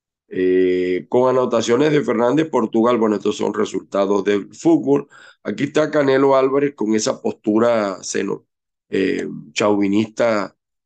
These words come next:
del Messi. Messi es un tipo humilde, eh, jamás hizo lo que dice Canelo, pero el problema es que cuando una, una, eh, lo-, los, los mexicanos son muy fanáticos del fútbol y,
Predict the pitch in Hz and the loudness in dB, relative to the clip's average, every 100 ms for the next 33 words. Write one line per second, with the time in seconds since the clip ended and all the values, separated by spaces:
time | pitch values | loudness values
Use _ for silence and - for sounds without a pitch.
0 | _ - 107 101 98 113 113 - 104 104 | _ -10 -2 0 2 2 2 0 0 0
1 | 101 113 110 104 107 104 110 104 98 95 | 0 0 0 0 -4 0 2 2 0 -4
2 | 101 101 113 131 113 107 107 - _ _ | -6 0 2 4 2 2 0 -2 _ _
3 | _ _ _ - 92 90 92 92 101 98 | _ _ _ -14 -10 -6 -2 0 -2 -4
4 | - - 107 104 - 101 95 - 95 92 | -10 -4 -2 0 0 0 0 -4 -8 -8
5 | 92 98 - 95 92 98 104 107 101 87 | -6 -8 -6 -6 -2 0 2 0 -4 -8
6 | 82 _ _ _ _ _ - 107 101 107 | -12 _ _ _ _ _ -6 -4 0 2
7 | 107 110 131 131 123 110 113 131 131 110 | 2 2 -2 -4 0 2 2 2 0 -2
8 | 131 123 110 110 104 110 107 110 104 - | 0 2 2 2 4 4 4 4 2 0
9 | 110 104 107 104 110 113 120 123 127 120 | 2 4 2 2 0 0 0 2 2 2
10 | 120 117 113 110 120 117 110 113 104 110 | 0 0 -2 0 2 2 2 2 2 2
11 | 107 - 110 101 90 | 0 0 -2 -2 -2